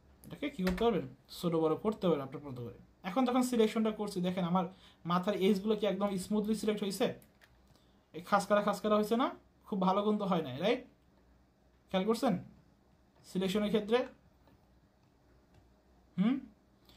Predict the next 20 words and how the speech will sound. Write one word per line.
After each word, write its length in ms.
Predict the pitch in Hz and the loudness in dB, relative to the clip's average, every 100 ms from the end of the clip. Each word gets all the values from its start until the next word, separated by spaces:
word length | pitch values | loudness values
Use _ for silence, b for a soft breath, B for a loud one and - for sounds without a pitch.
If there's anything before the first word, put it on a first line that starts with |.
| b b - | b b -6
তো 40 | 165 | -2
এটার 160 | 208 240 | 4 4
জন্য 120 | 262 254 | 6 4
আমরা 100 | 247 247 | 2 0
কি 60 | 233 | 2
করতে 160 | 233 240 | 4 6
পারতাম, 260 | 233 262 330 208 | 4 2 0 0
আমরা 120 | 190 196 | -2 -4
কিন্তু 180 | 208 262 262 | -4 -6 -6
সিলেকশনে 440 | 190 185 - 247 269 | -6 -4 -4 -6 -4
ফেদারটা 380 | 202 190 202 208 | 0 4 4 2
অ্যাপ্লাই 220 | 180 170 156 | -2 -2 -6
করতে 160 | 151 143 | -8 -10
পারতাম। 260 | 127 - 110 - b b b _ | -12 -12 -16 -18 b b b _
আমরা 200 | 180 220 226 | 2 4 4
যদি 120 | 247 247 | 2 0
এখন 120 | 233 214 | 0 2
এখানে 220 | 233 190 190 165 | 2 2 0 -2
দেখেন, 260 | - 190 262 - _ _ 151 | -2 -2 -2 -8 _ _ -8
যদি 140 | 170 | -4